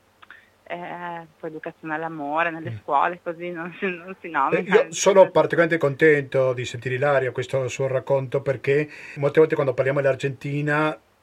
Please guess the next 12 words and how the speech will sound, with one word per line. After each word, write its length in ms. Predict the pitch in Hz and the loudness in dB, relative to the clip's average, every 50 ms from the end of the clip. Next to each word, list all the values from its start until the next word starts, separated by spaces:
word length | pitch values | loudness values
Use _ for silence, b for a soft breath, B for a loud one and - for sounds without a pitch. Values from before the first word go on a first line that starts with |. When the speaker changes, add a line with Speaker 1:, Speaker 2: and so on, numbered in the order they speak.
| _ - - | _ -12 -4
Speaker 2:
ci 120 | - 143 | -2 0
arrivano 340 | 127 131 147 151 143 139 135 | 0 0 2 0 0 2 2
le 140 | 135 135 131 | 0 0 0
cronache 920 | - 160 151 143 139 135 131 135 135 131 - - 143 143 151 160 165 - b b b b b b b b | 2 2 4 4 4 4 2 0 -2 -4 -2 0 2 2 2 2 0 -4 b b b b b b b b
di 140 | - 143 131 | -10 -8 -4
quello 160 | - 147 139 139 | 0 0 2 2
Speaker 1:
Mhm. 40 | 131 | 0
Speaker 2:
che 40 | 135 | -2
succede 300 | - 123 117 - 143 139 | -4 -4 -2 0 2 2
nelle 200 | 131 127 120 123 | 2 0 -2 -2
grandi 320 | 120 123 127 123 120 123 120 | 0 0 0 0 -2 -4 -4
città. 400 | - 117 113 - 113 107 101 | -6 -8 -8 -6 -6 -8 -8